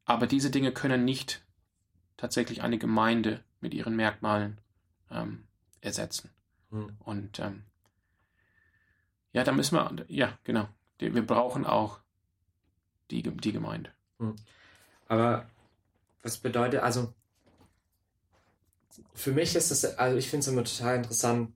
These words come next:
Speaker 2: wir, wir lesen gerade im Hauskreis auch die Apostelgeschichte
Speaker 1: Mhm.
Speaker 2: und man beschäftigt sich ja da schon immer total viel auch mit,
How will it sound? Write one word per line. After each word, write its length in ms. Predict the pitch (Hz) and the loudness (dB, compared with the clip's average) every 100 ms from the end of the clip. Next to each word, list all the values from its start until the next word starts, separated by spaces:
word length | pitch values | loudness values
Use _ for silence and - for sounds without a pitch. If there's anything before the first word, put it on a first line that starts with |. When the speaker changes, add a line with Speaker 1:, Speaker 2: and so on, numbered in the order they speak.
| - | 0
Speaker 2:
wir, 360 | 113 113 - - | 2 2 0 -6
wir 200 | 98 107 | -4 0
lesen 360 | 110 110 110 | 0 0 -4
gerade 240 | 107 107 104 | -2 0 0
im 120 | 101 | 0
Hauskreis 400 | 113 - 107 - | -2 -2 -2 -2
auch 140 | 104 | -4
die 120 | - | -2
Apostelgeschichte 920 | 95 101 101 117 110 - 117 127 127 - - | -4 -2 -4 -2 -2 -4 -4 -2 -2 -4 -4
Speaker 1:
Mhm. 260 | 123 131 131 | -2 0 2
Speaker 2:
und 420 | 113 110 110 - - _ _ _ _ _ _ _ - | 4 4 2 0 -10 _ _ _ _ _ _ _ -4
man 260 | 117 117 113 | 2 4 2
beschäftigt 500 | 110 127 - 120 - | 2 0 0 -4 -2
sich 140 | 113 | -2
ja 80 | 110 | 0
da 280 | 113 113 113 | 2 2 2
schon 260 | - 127 | 0 0
immer 220 | 113 117 113 | 2 2 0
total 560 | 113 110 110 107 101 - _ | -4 0 2 2 -2 -10 _
viel 400 | - - 113 107 | -12 -2 2 4
auch 300 | 101 98 - | 2 0 -4
mit, 380 | 95 95 - | -4 -4 -6